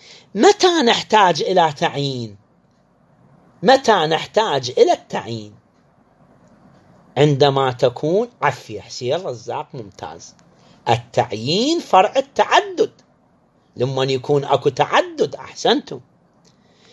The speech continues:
تعيين نوع المنفعة، فلو أجر سيارة تصلح للركوب و-، ولحمل الأثقال، وجب تعيين حق المستأجر،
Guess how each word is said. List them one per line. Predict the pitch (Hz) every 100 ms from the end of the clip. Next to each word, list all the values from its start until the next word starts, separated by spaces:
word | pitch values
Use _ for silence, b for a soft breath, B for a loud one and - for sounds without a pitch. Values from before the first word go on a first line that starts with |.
| B B B B B
تعيين | - 170 147 170 180 175 175
نوع | 165 170 160
المنفعة، | 170 160 196 254 - 208 139
فلو | - 147 147
أجر | 147 151 135 147 147
سيارة | - 147 139 175 247 214
تصلح | - 147 - 139 139
للركوب | 135 131 139 - 285 311
و-، | 302 285 262
ولحمل | 254 240 247 240
الأثقال، | 226 214 202 - 190 196 208 214 _ b b b
وجب | 180 220 320 339 311 339 311 196 131 _ _ _ _ -
تعيين | 160 - 143 151 202 262 302 339
حق | - - 202 - 262
المستأجر، | 247 202 202 - 175 120 117 104